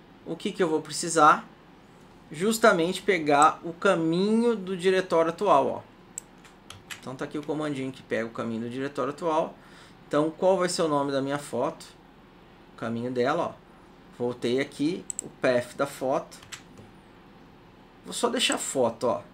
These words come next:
Não vou nem pôr path, só foto. Qual que é a minha foto? Minha foto é esse caminho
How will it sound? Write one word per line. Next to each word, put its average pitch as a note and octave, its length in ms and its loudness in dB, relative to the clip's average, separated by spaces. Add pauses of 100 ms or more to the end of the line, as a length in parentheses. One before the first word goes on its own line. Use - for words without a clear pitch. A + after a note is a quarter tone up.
(120)
Não - 80 -18
vou D#3 80 -8
nem F#3 100 -6
pôr F#3 220 -6
path, - 560 -10 (140)
só - 260 -10
foto. - 640 -8 (260)
Qual E3 140 2
que E3 100 -2
é D#3 40 2
a - 20 -2
minha D#3+ 180 -2
foto? - 500 -6 (720)
Minha D#3 200 -2
foto E3+ 480 2
é A#2 180 2 (500)
esse D3 420 6
caminho F3 520 2